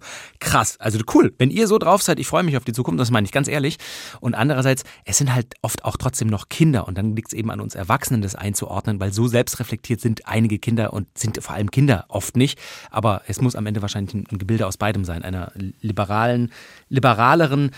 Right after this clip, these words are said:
gebildeteren Jugend und Erwachsenen, die das Ganze einordnen.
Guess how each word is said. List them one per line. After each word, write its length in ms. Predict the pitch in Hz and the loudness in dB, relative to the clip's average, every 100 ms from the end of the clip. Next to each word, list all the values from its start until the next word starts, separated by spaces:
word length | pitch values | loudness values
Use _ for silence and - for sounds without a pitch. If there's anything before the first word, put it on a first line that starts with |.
| - - | -14 -4
gebildeteren 720 | 127 101 147 147 131 113 107 - | -2 4 4 4 0 0 0 0
Jugend 460 | 117 180 180 - | 2 4 4 2
und 180 | 151 165 | 0 0
Erwachsenen, 440 | 117 123 - 123 | 2 0 0 -2
die 80 | 107 | 0
das 100 | 104 | -2
Ganze 240 | 104 92 85 | -4 -6 -6
einordnen. 420 | 90 80 - | -6 -8 -14